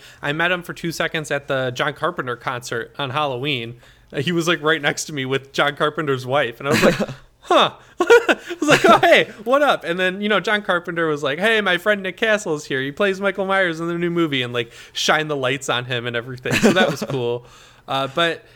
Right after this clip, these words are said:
Speaker 1: it's just, I wish James Jude Courtney got more credit, but I will say, my friend Riley over at Slash and Cast put up, like, a twenty, twenty-five minute interview with James Jude Courtney on Halloween, and it's super interesting. So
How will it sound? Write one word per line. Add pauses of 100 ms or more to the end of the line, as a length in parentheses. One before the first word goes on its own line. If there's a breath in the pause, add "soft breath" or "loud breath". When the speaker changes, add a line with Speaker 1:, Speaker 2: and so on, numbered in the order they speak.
(140)
Speaker 1:
it's
just,
I
wish
James
Jude
Courtney
got
more
credit,
but
I
will
say, (220 soft breath)
my
friend
Riley
over
at
Slash
and
Cast (220 loud breath)
put
up,
like,
a
twenty,
twenty-five
minute
interview
with
James
Jude
Courtney
on
Halloween, (220 soft breath)
and
it's
super
interesting.
So